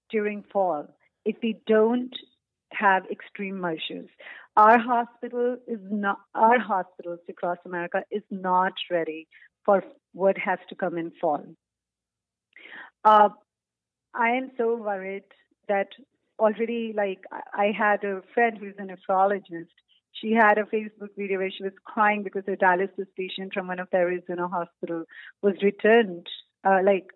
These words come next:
uh, he was not admitted because the hospital was full. And a dialysis patient usually don't have luxury for hours or days to,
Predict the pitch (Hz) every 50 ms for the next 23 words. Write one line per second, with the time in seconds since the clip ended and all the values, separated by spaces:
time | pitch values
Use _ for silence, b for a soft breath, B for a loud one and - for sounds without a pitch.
0 | - 196 196 - - - - 208 196 202 196 202 - 202 196 190 - _ 196 196
1 | - 196 226 247 269 233 - - 185 - 185 175 - 190 - 190 185 180 - -
2 | - 190 190 175 175 180 175 - _ _ 233 214 190 170 B B B B B B
3 | B B _ 220 220 220 214 214 220 220 240 262 285 285 - 269 254 262 _ _
4 | - 214 226 226 214 - - 240 196 170 - - _ - 202 220 240 247 - -
5 | 226 196 190 185 185 202 202 208 208 - - 208 196 190 175 175 _ b b b
6 | b b _ _ - 190 196 220 220 220 - 226 208 202 185 175 160 - - 254
7 | - _ _ _ 214 202 185 - 202 202 202 208 214 214 208 - - 202 190 180
8 | 190 185 196 208 202 - _ - -